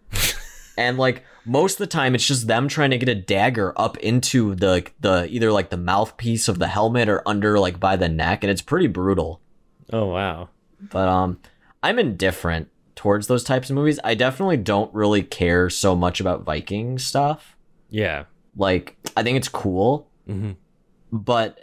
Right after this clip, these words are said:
Speaker 2: I'm not like, "Well, I'm gonna watch the Vikings on the History Channel." You know, it's my favorite show.
Speaker 1: <laughs>
Speaker 2: You know? Now they're
Speaker 1: Yeah.
Speaker 2: making, like, three different spin-off shows of that.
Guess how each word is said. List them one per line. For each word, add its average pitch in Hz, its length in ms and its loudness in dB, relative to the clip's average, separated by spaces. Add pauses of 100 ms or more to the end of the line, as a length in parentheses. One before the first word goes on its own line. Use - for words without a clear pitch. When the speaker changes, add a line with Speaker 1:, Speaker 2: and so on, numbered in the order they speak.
Speaker 2:
I'm 101 220 0
not 104 260 0
like, 95 280 0 (100)
"Well, 90 300 2
I'm 90 100 2
gonna 92 160 -2
watch 85 320 -2
the - 80 -6
Vikings 85 540 -2
on 73 100 -10
the 71 80 -10
History - 480 -10
Channel." - 500 -16 (200)
You - 140 -6
know, - 20 -2
it's 92 380 -4
my 62 60 -6
favorite 78 420 -4
show. 95 260 -2 (260)
Speaker 1:
<laughs> - 20 -14 (800)
Speaker 2:
You 85 120 -6
know? 87 260 0 (380)
Now 95 140 2
they're 110 100 4
Speaker 1:
Yeah. 92 60 2
Speaker 2:
making, 95 220 0
like, 101 220 -2
three 90 220 0
different 98 260 0
spin-off 104 380 0
shows 78 300 -4
of 73 60 -6
that. 67 260 -8